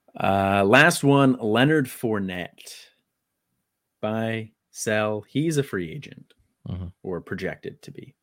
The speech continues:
Speaker 2: Mm-hmm. I don't have any thoughts. This is one that you put on there, and I was like, "I don't have any strong thoughts either way here." Um, I need, I need landing spot. I can't,
Speaker 1: Mm-hmm.
Speaker 2: I, I
Speaker 1: You
Speaker 2: can't
Speaker 1: do
Speaker 2: make this determination without that. No.
Speaker 1: You don't wanna take the, take the risk?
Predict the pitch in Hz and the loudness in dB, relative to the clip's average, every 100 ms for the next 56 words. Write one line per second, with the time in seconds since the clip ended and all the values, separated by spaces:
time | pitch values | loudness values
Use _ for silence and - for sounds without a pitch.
0 | _ _ - 92 90 - _ _ _ _ | _ _ -16 -12 -12 -14 _ _ _ _
1 | _ _ _ _ _ _ _ _ _ _ | _ _ _ _ _ _ _ _ _ _
2 | _ _ _ _ _ _ _ - - 95 | _ _ _ _ _ _ _ -10 -4 -2
3 | 90 87 87 87 82 - - - _ - | -2 -4 -4 -4 -4 -6 -14 -20 _ -2
4 | 101 107 107 104 107 101 98 95 87 87 | 0 0 2 4 4 2 0 0 0 0
5 | 82 85 87 78 82 82 85 90 85 85 | -2 -4 -4 -4 -4 -4 -6 -6 -8 -8
6 | - 85 87 82 85 82 82 82 85 87 | -8 -10 -6 -6 -6 -8 -6 -6 -6 -8
7 | 87 - _ _ _ _ _ _ _ _ | -12 -14 _ _ _ _ _ _ _ _
8 | - 90 - 95 - _ - 123 143 120 | -16 -14 -12 -14 -18 _ -2 2 4 6
9 | 127 123 123 127 120 - 78 - - _ | 6 6 6 4 2 -2 -6 -6 -10 _
10 | _ - - 101 82 80 - _ _ _ | _ -18 -10 -8 -8 -10 -14 _ _ _
11 | 98 - 98 - 104 98 95 - 92 90 | -16 -14 -16 -8 -6 -6 -8 -10 -18 -14
12 | - 85 80 80 - 80 - 67 80 - | -10 -8 -8 -10 -10 -10 -8 -8 -8 -10
13 | 71 - 80 71 - - 95 - - 104 | -10 -12 -14 -12 -14 -16 -18 -18 -6 -2
14 | 104 107 107 - 113 117 110 107 123 107 | -2 -2 -2 -2 0 2 4 4 0 0
15 | 107 104 139 - - | 0 0 -2 -6 -16